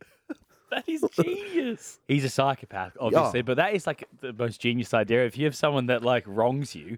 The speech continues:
Speaker 2: Yeah.
Speaker 1: that would be so easy to do. I had a funny moment with a car very recently.
Speaker 2: Yeah. You didn't buy someone else's
Speaker 1: <laughs>
Speaker 2: car?
Speaker 1: No. I was leaving a, so as I said, I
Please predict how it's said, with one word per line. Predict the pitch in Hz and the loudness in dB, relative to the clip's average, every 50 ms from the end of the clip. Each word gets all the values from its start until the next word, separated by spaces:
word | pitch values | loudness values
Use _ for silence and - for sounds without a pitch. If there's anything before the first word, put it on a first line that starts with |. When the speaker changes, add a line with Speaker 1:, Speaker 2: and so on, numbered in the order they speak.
| - - | -2 2
Speaker 2:
Yeah. | 131 135 127 98 - | 4 4 4 4 0
Speaker 1:
that | - 170 | -2 -4
would | 196 214 | -2 -2
be | 190 202 | -2 -2
so | - - 147 127 120 | 0 2 4 4 6
easy | 120 123 131 123 131 123 | 6 4 4 2 0 -2
to | 117 | -2
do. | 104 - 135 180 170 82 - _ _ - - - | -2 -2 -2 -2 -2 -2 -4 _ _ -6 -2 0
I | 143 | 0
had | 143 | 0
a | 135 | 0
funny | - - 123 120 117 | 0 0 0 2 2
moment | 120 117 113 104 | 2 2 2 0
with | 98 98 | -2 -6
a | - - | -4 0
car | 107 104 107 | 0 2 2
very | 101 107 98 95 | 4 4 4 4
recently. | 95 101 98 - - 98 85 101 120 151 190 - | 4 2 2 0 -4 -6 -6 -6 -6 -6 -6 -6
Speaker 2:
Yeah. | - 104 92 90 104 - - _ - | -6 -6 -6 -6 -8 -10 -10 _ 0
You | 120 | 2
didn't | 127 117 113 | 2 2 4
buy | - 107 101 104 107 107 | 4 4 4 4 2 2
someone | - - 107 104 101 | 0 0 0 2 2
else's | 98 101 - - 127 - | 2 2 2 0 2 4
Speaker 1:
<laughs> | |
Speaker 2:
car? | - - 208 - - - 170 147 123 104 - - - | 4 6 6 6 4 4 2 2 2 2 0 -2 -2
Speaker 1:
No. | 175 180 165 143 - | -4 -6 -6 -2 0
I | 117 127 139 | 0 2 2
was | 147 131 123 | 0 -2 -2
leaving | 127 131 151 165 170 156 165 156 151 147 139 - | -2 0 0 0 -2 -4 -4 -4 -6 -6 -4 -2
a, | 123 123 123 123 123 117 | 0 2 2 2 2 0
so | - - 139 | 2 2 4
as | 139 143 143 147 | 4 4 4 2
I | 147 131 | 2 0
said, | - - 127 120 | 0 2 2 2
I | 117 | 2